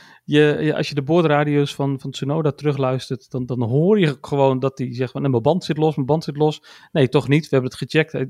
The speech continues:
het moet goed zitten. Oké, hij zit nog goed. Ga maar weer rijden. Start maar weer." Ehm, later hebben ze dus gekeken van, eh, "Zitten die banden goed? We wisselen de banden." Hebben ze direct, terwijl die naar binnen reed, hebben ze dat al over de boordradio gezegd. Om vervolgens, ehm,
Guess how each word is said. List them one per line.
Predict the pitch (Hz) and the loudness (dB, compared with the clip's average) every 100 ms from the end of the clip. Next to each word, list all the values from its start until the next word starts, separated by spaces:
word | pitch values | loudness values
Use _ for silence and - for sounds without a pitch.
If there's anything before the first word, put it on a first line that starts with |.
| - | -8
het | 131 | -4
moet | 156 - | -2 0
goed | 175 - | -4 -2
zitten. | 160 160 | -4 -2
Oké, | 165 147 | -4 -2
hij | 110 | -2
zit | 117 | -2
nog | - - | -4 -6
goed. | 170 - | -6 -4
Ga | 165 | -2
maar | 139 | 0
weer | 120 | 2
rijden. | 123 147 151 156 | 2 2 2 -2
Start | - 156 | -2 -2
maar | 160 | 0
weer." | 147 147 151 151 _ - - - - _ | 0 0 -2 -6 _ -20 -20 -20 -20 _
Ehm, | - 143 139 135 - _ _ | 2 4 4 0 -6 _ _
later | - 160 156 | -2 2 2
hebben | 156 135 | 2 -2
ze | 131 | -4
dus | 131 | -8
gekeken | 139 - 151 147 143 | -6 0 2 2 -2
van, | - 135 135 - | 2 2 2 0
eh, | |
"Zitten | 135 139 156 | 0 0 -4
die | 143 | 0
banden | 147 143 135 | 0 2 0
goed? | 151 120 | -2 -2
We | |
wisselen | 123 165 160 151 | 0 0 -2 -4
de | 143 | -2
banden." | 135 135 135 139 - _ - | 2 2 2 -4 -8 _ -16
Hebben | 101 | -10
ze | 117 | -4
direct, | 120 151 160 | 2 2 2
terwijl | 151 147 | -2 0
die | 151 | 0
naar | 135 | 0
binnen | 156 165 | 0 0
reed, | 139 131 | 2 2
hebben | 143 139 | 0 -2
ze | 135 | -4
dat | 139 143 | -4 -4
al | 139 | -4
over | 135 135 | -4 -4
de | |
boordradio | 135 156 147 151 151 143 | -2 0 0 -2 -2 -4
gezegd. | 139 139 143 - _ - - - - _ | -4 -6 -6 -10 _ -20 -20 -20 -20 _
Om | 156 | -6
vervolgens, | 143 143 165 165 156 151 - - | -6 -4 -2 -2 -2 -4 -8 -6
ehm, | 147 143 143 | 0 0 0